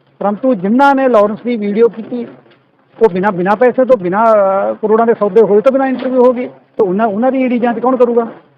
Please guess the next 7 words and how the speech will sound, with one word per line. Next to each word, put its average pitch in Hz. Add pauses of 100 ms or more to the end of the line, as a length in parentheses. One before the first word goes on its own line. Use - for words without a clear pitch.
(140)
ਉਹ 214
ਅੱਜ 185
ਵੀ, 226
ਅਹ, 175
ਆਰਾਮ 196
ਨਾਲ 220
ਬਾਹਰ 226